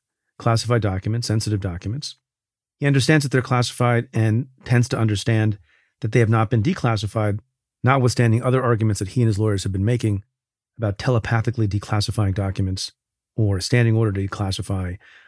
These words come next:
or the automatic declassification of documents when they left the White House and came to Mar-a-Lago. So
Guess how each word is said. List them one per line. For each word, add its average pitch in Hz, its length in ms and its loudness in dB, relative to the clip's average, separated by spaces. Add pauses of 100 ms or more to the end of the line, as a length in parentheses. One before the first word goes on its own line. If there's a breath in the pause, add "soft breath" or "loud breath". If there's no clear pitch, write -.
(140 loud breath)
or 117 100 4
the 107 140 2
automatic 117 480 4
declassification 104 720 -2
of 95 100 -2
documents 98 580 -2 (520)
when 107 160 -2
they 104 100 4
left 101 400 -2 (560)
the 98 80 -12
White 139 180 4
House 113 220 4
and 107 80 2
came 107 180 2
to 98 80 -2
Mar-a-Lago. 95 680 -2 (580 soft breath)
So 127 320 2